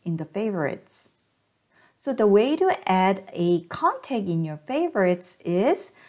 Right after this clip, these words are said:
after you open up the phone app and tap favorites from the menu, tap this plus button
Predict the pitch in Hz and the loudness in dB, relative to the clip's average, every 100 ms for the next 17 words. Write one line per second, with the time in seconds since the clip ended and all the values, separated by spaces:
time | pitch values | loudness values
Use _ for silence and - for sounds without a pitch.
0 | - _ - 190 196 - 311 294 226 214 | -20 _ 0 2 2 -2 -2 0 0 -2
1 | 214 - - 180 185 190 185 180 - _ | -2 -2 0 0 0 0 0 -2 -6 _
2 | - 160 160 240 269 403 - 165 160 180 | -6 -6 -4 -2 -2 -2 -4 -2 0 2
3 | 247 320 - _ 170 170 165 165 - - | 0 -2 -10 _ -8 -6 -4 -6 -10 -10
4 | 196 185 _ _ _ 269 349 359 196 175 | -10 -10 _ _ _ 0 2 4 2 2
5 | 190 - - 175 170 165 156 139 139 202 | -2 -8 -6 -6 -4 -4 -6 -8 -6 -4
6 | 320 508 - _ _ - 294 285 - 311 | -4 -6 -12 _ _ 0 0 0 -4 -2
7 | 302 - - - - 381 539 - - 170 | -2 -2 -12 -14 -2 -2 0 -4 0 0
8 | 175 - 302 370 | 0 -8 -4 -4